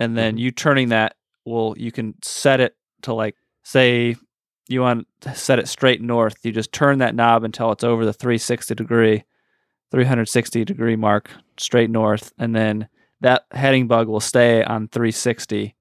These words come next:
Speaker 1: the enti-, like, until you move the knob again. So that's a, like, a good reference that helps, a memory aid, if you will,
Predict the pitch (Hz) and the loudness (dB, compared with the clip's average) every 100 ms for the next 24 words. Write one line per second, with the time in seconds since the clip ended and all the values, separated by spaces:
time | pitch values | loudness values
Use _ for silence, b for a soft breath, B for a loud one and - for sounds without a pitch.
0 | - 113 107 - 117 - 117 107 _ _ | -2 0 0 0 0 2 0 -2 _ _
1 | _ 127 117 131 120 113 113 113 110 107 | _ -6 0 2 2 0 0 0 -2 -6
2 | - _ - 110 117 113 107 98 95 95 | -18 _ -4 2 4 4 2 -2 -4 -4
3 | - 107 113 104 101 110 110 107 107 107 | -2 -2 -2 -4 -4 -4 -2 0 2 2
4 | - 107 95 104 110 107 - 104 104 117 | 2 -6 -4 -2 0 0 -4 -6 -2 0
5 | 120 113 104 98 98 104 101 - 113 101 | 2 2 2 0 -2 -4 -8 -8 -4 -4
6 | - | -6